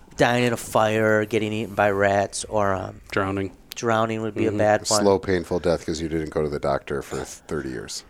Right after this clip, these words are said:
Speaker 1: Yeah, that, that won't happen.
Speaker 3: <laughs>
Speaker 1: Um, the, uh, but so one of the stories I've had interest in is, uh, um,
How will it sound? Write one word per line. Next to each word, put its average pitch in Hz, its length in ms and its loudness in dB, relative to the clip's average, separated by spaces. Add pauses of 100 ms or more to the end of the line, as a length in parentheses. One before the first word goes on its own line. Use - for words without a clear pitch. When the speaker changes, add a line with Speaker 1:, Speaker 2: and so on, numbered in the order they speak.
(140)
Speaker 1:
Yeah, 113 160 4
that, - 360 4 (160)
that 127 260 4
won't 110 160 4
happen. 107 300 0 (180)
Speaker 3:
<laughs> 131 220 4
Speaker 1:
Um, 135 260 4 (760)
the, 196 200 10
uh, 110 280 6 (1300)
but 180 200 4
so 185 140 6
one 190 160 6
of 151 60 4
the 117 100 6
stories 220 360 6
I've 120 100 4
had 123 160 6
interest 143 400 2
in 104 160 0
is, 101 280 -2
uh, 101 320 4 (640)
um, 107 420 -2